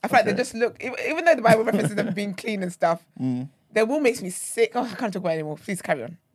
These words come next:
Speaker 1: It just makes me sick.
Speaker 2: <laughs>
Speaker 1: Like,
Speaker 2: You know, you
Speaker 1: it's
Speaker 2: know
Speaker 1: just so thick and just weird and just, ugh. <coughs> So, so, so whenever I pick, I think of lamb, I just think of sheep, and I just think, ugh, in the pastures, ugh.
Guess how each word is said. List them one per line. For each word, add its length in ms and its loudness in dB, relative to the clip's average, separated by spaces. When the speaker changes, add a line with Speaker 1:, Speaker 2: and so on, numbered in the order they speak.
Speaker 1:
It 80 -8
just 120 0
makes 140 -2
me 60 -6
sick. 320 2
Speaker 2:
<laughs> 300 -4
Speaker 1:
Like, 100 0
Speaker 2:
You 60 2
know, 100 -8
you 80 -2
Speaker 1:
it's 20 0
Speaker 2:
know 60 0
Speaker 1:
just 120 -4
so 140 0
thick 280 -4
and 100 -6
just 140 -10
weird 280 -2
and 100 -4
just, 220 -10
ugh. 160 0
<coughs> 60 0
So, 60 -12
so, 220 -2
so 80 6
whenever 260 2
I 200 4
pick, 300 -12
I 120 -2
think 240 -8
of 80 -6
lamb, 260 -2
I 60 -4
just 120 -10
think 140 -10
of 80 -6
sheep, 380 -10
and 100 -10
I 20 -10
just 140 -12
think, 300 -8
ugh, 220 -6
in 80 -12
the 60 -6
pastures, 500 -8
ugh. 160 -2